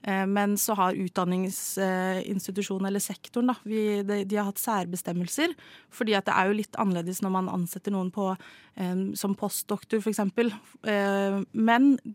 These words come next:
nå argumenteres det for om, altså, hva, hva er definisjonen på midlertidig behov? Selv om prosjektet er jo da midlertidig, eh, så kan det jo hende at de får bruk for denne doktoren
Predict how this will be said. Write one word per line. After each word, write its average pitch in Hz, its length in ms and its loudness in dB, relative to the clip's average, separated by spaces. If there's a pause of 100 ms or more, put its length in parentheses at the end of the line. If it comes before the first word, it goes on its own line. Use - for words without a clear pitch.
(220)
nå 226 160 4
argumenteres 208 560 0
det 208 120 -8
for 202 200 0
om, 196 220 4 (640)
altså, 202 160 2
hva, 202 300 6
hva 196 160 4
er 190 100 0
definisjonen 185 440 0
på 190 120 2 (160)
midlertidig 180 640 -2
behov? 269 460 -2 (260)
Selv 202 240 0
om 196 80 -4
prosjektet 208 640 -4 (500)
er 175 220 0
jo 180 80 -4
da 170 220 2 (100)
midlertidig, 185 720 -2 (400)
eh, 190 160 -2
så 202 140 -4
kan 175 240 -2
det 208 100 2
jo 208 80 0
hende 185 160 2
at 180 80 -4
de 202 120 -4
får 202 200 -4
bruk 180 300 -2
for 202 100 -4
denne 175 320 0
doktoren 185 540 -4